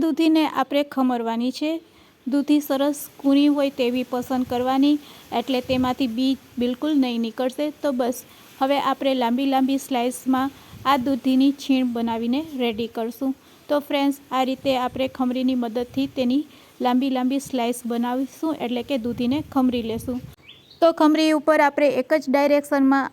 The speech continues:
આ રીતે દૂધીને ચલાવીશું, જેથી કરીને દૂધીની એક સરસ છીણ લાંબી લાંબી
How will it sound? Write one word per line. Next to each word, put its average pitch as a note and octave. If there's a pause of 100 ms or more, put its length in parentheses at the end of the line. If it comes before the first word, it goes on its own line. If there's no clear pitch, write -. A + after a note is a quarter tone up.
આ C4
રીતે C4
દૂધીને B3+ (400)
ચલાવીશું, C#4
જેથી C4
કરીને C4 (140)
દૂધીની B3+ (420)
એક C4 (220)
સરસ C#4+ (160)
છીણ C4+ (180)
લાંબી B3 (100)
લાંબી A#3